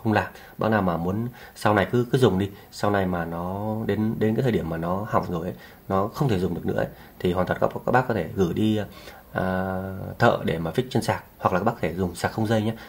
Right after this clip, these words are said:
Và hơn nữa là cái con này nó có mảnh phụ mà, nếu các dùng thường xuyên cái mảnh phụ thì các bác cũng rất là ngon, không cần phải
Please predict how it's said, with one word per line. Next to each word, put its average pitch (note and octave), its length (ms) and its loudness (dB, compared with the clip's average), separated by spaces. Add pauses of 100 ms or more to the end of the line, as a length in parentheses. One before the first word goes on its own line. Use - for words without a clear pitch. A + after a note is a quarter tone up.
(280)
Và G#2+ 100 4
hơn A#2 140 2
nữa A#2+ 100 6
là C#3 100 4
cái A2 160 -4
con A#2+ 120 2
này G2 120 0
nó F#2 80 0
có G#2+ 100 2
mảnh A2 160 2
phụ D#2+ 240 2
mà, F2+ 80 2 (320)
nếu A2+ 140 4
các C#3 140 2 (200)
dùng G2+ 360 2
thường F#2 120 0
xuyên G#2+ 180 0
cái A2 100 0
mảnh G2 180 2
phụ - 360 -2
thì E2 180 -8
các - 100 -6
bác A2 140 -2
cũng B2 340 -6
rất B2+ 100 0
là A2+ 60 0
ngon, G2 320 0
không G2 140 -4
cần F2 140 0
phải D#2+ 240 -6